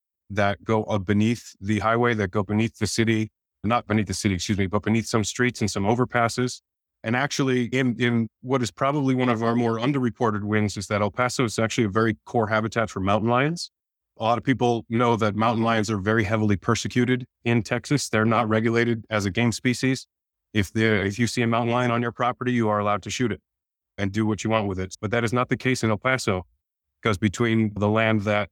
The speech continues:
the state park, there is no hunting. Obviously, Castner is a national monument and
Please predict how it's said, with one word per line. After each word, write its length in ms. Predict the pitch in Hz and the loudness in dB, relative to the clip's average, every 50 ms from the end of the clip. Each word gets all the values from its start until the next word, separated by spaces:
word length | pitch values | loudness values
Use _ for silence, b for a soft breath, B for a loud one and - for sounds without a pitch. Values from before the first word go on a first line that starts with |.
| _ - | _ -8
the 200 | 110 104 104 95 | -4 -4 -2 -2
state 260 | - - 123 117 - | -2 0 -2 -2 0
park, 220 | - 135 135 127 - | 0 0 0 0 0
there 100 | 127 120 | 0 0
is 100 | 113 - | 0 2
no 120 | 127 113 | 0 0
hunting. 360 | 107 120 123 110 - 135 131 117 | 2 0 0 0 0 0 2 2
Obviously, 360 | 98 104 117 110 - 120 104 | 2 0 0 0 -2 -2 -2
Castner 420 | - 113 113 107 - - 120 110 | 0 0 0 0 0 0 0 2
is 80 | 101 104 | 2 2
a 40 | 107 | 2
national 340 | 110 113 107 - - 107 | 2 2 0 0 0 0
monument 460 | 107 110 113 110 107 107 107 107 107 107 | 0 2 0 0 2 2 2 0 0 -2
and 280 | 107 104 104 101 101 | -4 -2 -2 -2 -4